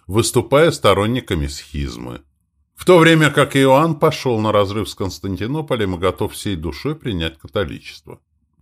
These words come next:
«Он вас обманывает». «Может и так», согласился кардинал. Но законники, оценив эти два великих княжества, не посчитали, что близость духовная одного из них делает его выше другого.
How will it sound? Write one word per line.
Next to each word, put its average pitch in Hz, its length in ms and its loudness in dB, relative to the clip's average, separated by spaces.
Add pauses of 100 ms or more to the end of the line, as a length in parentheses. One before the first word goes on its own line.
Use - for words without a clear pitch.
«Он 85 160 -4
вас 92 260 0
обманывает». 69 840 -4 (600)
«Может 85 520 -8
и 170 60 -8
так», - 480 -4
согласился 90 640 -6
кардинал. 90 640 -6 (520)
Но 147 220 6
законники, 147 680 2
оценив 117 560 2
эти 107 220 -2
два 98 240 0
великих 90 560 -4
княжества, 120 760 -6
не 120 220 -6
посчитали, 123 680 -2
что 92 220 -6
близость 85 480 -4
духовная 82 600 -4
одного 85 420 -4
из 82 140 -8
них 151 280 -6 (440)
делает 127 480 4
его 117 240 4
выше 107 380 -2
другого. 73 640 -6